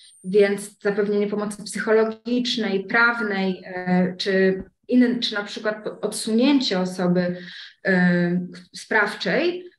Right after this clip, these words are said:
e, to obowiązki nadal na nas ciężą,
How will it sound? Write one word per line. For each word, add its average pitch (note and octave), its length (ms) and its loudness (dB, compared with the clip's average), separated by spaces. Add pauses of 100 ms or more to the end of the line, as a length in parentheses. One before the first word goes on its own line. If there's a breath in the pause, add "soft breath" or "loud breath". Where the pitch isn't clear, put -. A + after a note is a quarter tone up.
(140)
e, G3+ 360 2
to A#3 460 -2
obowiązki G3+ 560 -4
nadal F#3 280 2
na F3+ 100 6
nas F3 220 0
ciężą, - 500 -8